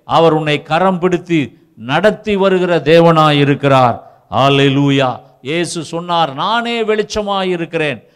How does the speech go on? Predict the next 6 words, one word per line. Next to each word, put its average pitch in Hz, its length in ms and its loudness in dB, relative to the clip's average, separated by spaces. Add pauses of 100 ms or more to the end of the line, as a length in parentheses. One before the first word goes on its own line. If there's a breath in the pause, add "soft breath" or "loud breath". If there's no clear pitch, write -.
(140 soft breath)
ஆண்டவராக 226 640 0
இயேசு 208 460 0
கிறிஸ்துவை 185 500 -6
நாம் 156 240 -4
ஏற்றுக்கொள்ளும் 143 640 -6
போது, 139 640 0